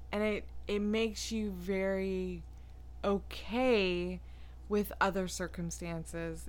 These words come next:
in which you are co-, uncomfortable and you adapt it very, very differently. Backpacking teaches you so much. I remember there was this, when I first started backpacking, I,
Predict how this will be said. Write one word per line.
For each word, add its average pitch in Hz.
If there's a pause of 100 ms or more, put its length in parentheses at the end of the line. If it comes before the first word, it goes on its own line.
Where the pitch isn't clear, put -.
(100)
in 165
which 160
you 180
are 170
co-, - (160)
uncomfortable 175
and 175
you 196 (140)
adapt 202
it - (180)
very, 285
very 226
differently. 196
Backpacking 220 (560)
teaches 240
you 214
so 233
much. 220
I 220
remember 254 (840)
there 247
was 240
this, 226 (320)
when 220
I 220
first 226
started 233
backpacking, 180 (240)
I, 185